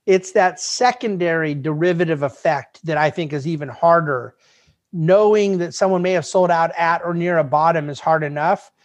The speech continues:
but then that difficulty of getting back in that is always driven by the worst emotion in investing,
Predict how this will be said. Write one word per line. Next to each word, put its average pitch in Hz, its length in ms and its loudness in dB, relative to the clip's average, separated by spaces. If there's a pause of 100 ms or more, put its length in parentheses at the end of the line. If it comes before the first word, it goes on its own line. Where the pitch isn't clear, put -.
(240)
but 160 180 -4
then 175 280 2
that 151 360 -4
difficulty 196 640 0
of 156 60 -6
getting 160 320 -4
back 143 420 -4
in 156 600 -4
that 156 220 0
is 147 180 -4
always 165 480 2
driven 151 580 0
by 139 420 -2
the 139 140 -4
worst 151 540 2
emotion 165 680 0
in 147 160 -6
investing, 135 840 -4